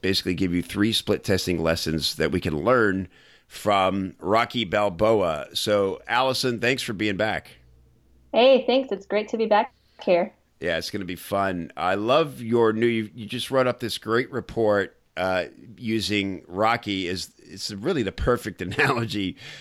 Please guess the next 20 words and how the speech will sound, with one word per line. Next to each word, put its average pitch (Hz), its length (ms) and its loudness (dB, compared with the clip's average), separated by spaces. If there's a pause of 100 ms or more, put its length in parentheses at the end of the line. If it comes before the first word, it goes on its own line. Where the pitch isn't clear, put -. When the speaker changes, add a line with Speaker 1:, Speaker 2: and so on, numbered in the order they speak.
Speaker 1:
for 110 220 0
s-, - 200 -2 (160)
A 107 300 0
B 107 180 -2
split - 300 -2
test. 87 200 -2
I 85 60 -2
wouldn't 127 200 2
have 113 100 -4
thought 127 320 2
that, 78 320 -6
but 87 260 -4 (520)
through 117 180 -2
your 123 240 2
lens, 87 360 0
it 85 60 -6
just 95 240 -8
really, 101 300 0
it's 78 100 -8
perfect. - 480 -8